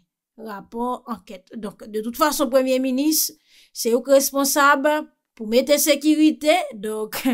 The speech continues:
degaje w, tan pou souple papa, paske pèp la, li menm, li bezwen pase avèk tèt fè mal sa ki la chak jou, pandan n ap pandan ke y ap pran tout dispozisyon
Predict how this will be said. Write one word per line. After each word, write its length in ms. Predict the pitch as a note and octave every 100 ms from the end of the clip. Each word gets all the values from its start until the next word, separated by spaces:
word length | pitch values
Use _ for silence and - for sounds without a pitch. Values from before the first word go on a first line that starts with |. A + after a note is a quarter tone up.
| - _ - A3
degaje 420 | C4 D#4+ D4+ B3
w, 140 | C4
tan 160 | B3+ C4+
pou 140 | B3+
souple 260 | A#3 A#3+ A#3+ A3+
papa, 220 | A3 A#3+
paske 300 | A#3 A3 A#3 - _ D#4+
pèp 180 | D4+
la, 140 | D#4 C#4+
li 140 | D4 B3
menm, 380 | B3 C#4 C#4+ C#4 -
li 160 | A#3+ D#4
bezwen 800 | C#4 D4 A#3+ - C4 B3+ C4 A#3+ -
pase 600 | C4 G#3+ - - D4+ C#4 _ -
avèk 300 | B3 A#3 -
tèt 160 | A#3+
fè 160 | - B3+
mal 300 | G#3+ G#3+ G#3
sa 220 | G#3 B3+ B3
ki 140 | A#3+ A#3
la 160 | G#3+ G#3+
chak 400 | - D4+ C#4 C4+
jou, 400 | A#3 A3+ C4+ A3+ - - -
pandan 260 | C#4 C#4+ C#4
n 60 | C4
ap 140 | - E4+
pandan 300 | G4 G#4 G4
ke 100 | D#4+
y 60 | C#4
ap 140 | B3 B3
pran 200 | B3+ B3
tout 160 | F#4+ D4+
dispozisyon 840 | B3 - C#4+ C4 A#3+ A#3+ B3+ A#3+